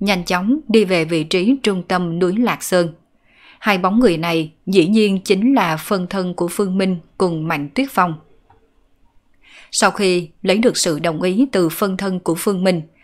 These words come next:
Mạnh Tuyết Phong lập tức truyền tin tới phủ Lạc Sơn. Không bao lâu sau đã nhận được hồi đáp từ phía Sơn Phủ. Vì vậy, ngay mới ngày thứ hai, hắn đã cùng phân thân của Phương Minh lên đường đi tới phủ Lạc Sơn trước.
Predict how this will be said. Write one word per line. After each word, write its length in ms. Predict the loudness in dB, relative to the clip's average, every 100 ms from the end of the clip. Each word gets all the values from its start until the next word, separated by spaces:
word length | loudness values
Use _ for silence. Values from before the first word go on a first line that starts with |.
| -20 -16 -2
Mạnh 180 | 0 0
Tuyết 120 | -2 0
Phong 220 | -2 0
lập 160 | -4 -2
tức 140 | -2 0
truyền 200 | -2 0
tin 340 | 0 0 -2
tới 260 | -2 0 0
phủ 200 | 0 -2
Lạc 220 | -2 -2
Sơn. 360 | -2 0 0 -2 _ _ _ _
Không 280 | -2 0 2
bao 200 | 0 0
lâu 180 | 0 -2
sau 380 | -2 0 -2 -4 _
đã 160 | -4 -2
nhận 260 | 0 -2
được 160 | -2 -2
hồi 240 | 0 0
đáp 220 | 0 -2 -2 -6 -2
từ 240 | 0 0
phía 340 | -2 -2 0
Sơn 260 | 0 -2 -2
Phủ. 380 | -2 -2 -2 -8 _ _ _ -4
Vì 160 | 2 2
vậy, 440 | 2 0 -2 -6 -12 -10
ngay 280 | -2 0 0
mới 200 | 0 2
ngày 280 | 2 0 0
thứ 160 | 0
hai, 340 | 0 0 -2 -4 -18 -10
hắn 320 | -4 0 2
đã 100 | 2
cùng 260 | 2 0 0
phân 240 | -4 -4
thân 280 | -4 -4 -4
của 260 | -4 -6 -6
Phương 260 | -6 -4 0
Minh 200 | -2 -2 _ _
lên 240 | -2 0 2
đường 260 | 2 0 -2 -2
đi 220 | 0 0
tới 300 | 0 -2 -2 -2
phủ 180 | -4
Lạc 220 | -4 -6 -6
Sơn 260 | -4 0
trước. 260 | 4 4